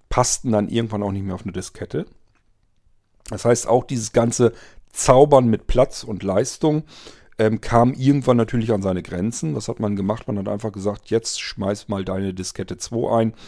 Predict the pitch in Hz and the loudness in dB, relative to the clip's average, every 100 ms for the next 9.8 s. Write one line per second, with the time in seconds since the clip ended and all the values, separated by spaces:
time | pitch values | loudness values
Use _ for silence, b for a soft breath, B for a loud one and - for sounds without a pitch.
0 | B - 95 92 101 104 101 - 101 90 | B -8 -6 -4 -6 -6 -6 -8 -4 0
1 | 107 117 95 92 87 87 92 87 82 85 | 2 2 0 -4 -4 -4 -2 -4 -4 -8
2 | - - - 62 - b b b b b | -10 -14 -16 -18 -20 b b b b b
3 | b - 95 101 - - - - - - | b -10 -6 -4 -6 -16 -20 -20 -2 2
4 | 107 - - 107 107 95 95 92 90 - | 2 0 -4 -2 0 -2 -4 -4 -8 -2
5 | 110 117 101 104 104 104 104 - - - | 0 0 -2 -2 0 -2 -4 -12 -14 -20
6 | _ _ _ - 123 107 104 110 117 104 | _ _ _ -6 2 4 6 6 4 2
7 | 92 92 - - 113 - 151 190 _ _ | -4 -6 -8 -6 -6 -4 -6 -6 _ _
8 | _ _ - 101 95 92 - 87 98 - | _ _ -10 -8 -6 -8 -8 -8 -10 -6
9 | 120 127 143 139 135 - 165 | -4 -4 -6 -8 -8 -4 -4